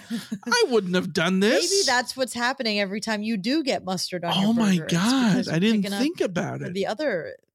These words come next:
Speaker 1: Michael that orders
Speaker 2: Oh,
Speaker 1: a,
Speaker 2: shoot.
Speaker 1: you know.
Speaker 2: I hate that guy.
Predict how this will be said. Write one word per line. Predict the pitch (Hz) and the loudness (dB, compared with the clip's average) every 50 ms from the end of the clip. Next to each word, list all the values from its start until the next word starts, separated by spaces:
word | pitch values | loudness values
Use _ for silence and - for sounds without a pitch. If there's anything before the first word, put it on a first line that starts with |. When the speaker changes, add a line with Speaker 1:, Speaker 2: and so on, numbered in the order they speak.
| _ _ 180 180 | _ _ _ -12
Speaker 1:
Michael | 175 170 - 170 160 160 156 151 | -12 -12 -10 -10 -10 -10 -10 -8
that | 151 170 156 - | -8 -10 -10 -8
orders | - 170 165 160 | -6 -6 -4 -4
Speaker 2:
Oh, | 165 165 165 160 - - - | -4 -4 -6 -8 -8 -8 -6
Speaker 1:
a, | 165 165 160 156 | -6 -6 -6 -6
Speaker 2:
shoot. | 156 151 156 - - - - - - - 311 320 285 190 165 - - - - - | -4 -4 -2 0 0 0 2 2 2 4 4 4 4 4 2 0 -2 -6 -10 -10
Speaker 1:
you | 143 | -10
know. | - - - _ _ _ _ _ - | -14 -20 -20 _ _ _ _ _ -2
Speaker 2:
I | 349 370 381 | 2 2 4
hate | 302 254 262 320 359 403 440 - _ | 4 4 4 4 4 2 0 -2 _
that | 214 175 160 156 147 - | 2 2 2 2 0 -2
guy. | - 175 156 143 143 - 185 143 135 | -2 0 0 0 0 -2 -4 -8 -10